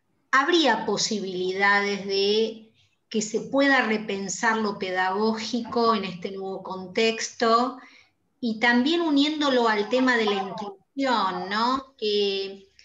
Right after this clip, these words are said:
que posibilite espacios de mayor inclusión.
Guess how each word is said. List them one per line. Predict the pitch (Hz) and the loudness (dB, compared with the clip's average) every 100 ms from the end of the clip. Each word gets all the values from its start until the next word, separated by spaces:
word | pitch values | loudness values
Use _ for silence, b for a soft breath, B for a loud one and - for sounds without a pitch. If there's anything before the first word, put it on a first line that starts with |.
| b - | b -6
que | 254 247 | -4 -2
posibilite | 254 - 254 240 247 262 302 - 311 320 277 226 | -4 -4 -4 -2 0 -2 -4 -4 -4 -2 -4 -8
espacios | 175 - 247 247 - 269 | -8 -4 -2 -2 -2 -2
de | 240 | -2
mayor | 214 190 - 208 | -2 -2 -2 -2
inclusión. | 220 220 208 220 196 - - 208 190 175 175 170 175 | 0 -2 -2 -6 -6 -6 -4 -2 -2 -4 -6 -6 -8